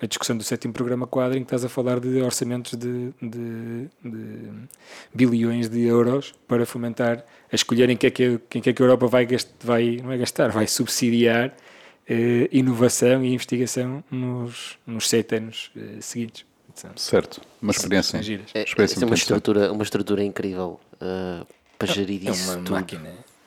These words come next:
Speaker 1: É uma máquina gigantesca com desperdícios por todos os lados,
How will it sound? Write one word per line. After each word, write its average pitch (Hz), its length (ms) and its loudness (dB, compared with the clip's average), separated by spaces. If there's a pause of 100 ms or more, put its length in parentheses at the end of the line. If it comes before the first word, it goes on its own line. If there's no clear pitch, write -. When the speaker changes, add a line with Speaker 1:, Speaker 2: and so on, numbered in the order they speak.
(180)
Speaker 1:
É 127 40 -8
uma 107 180 -4
máquina 107 420 -4
gigantesca 104 640 -8
com 110 160 -10
desperdícios 104 540 -8
por - 100 -16
todos 107 220 -6
os 107 100 -8
lados, 107 420 -4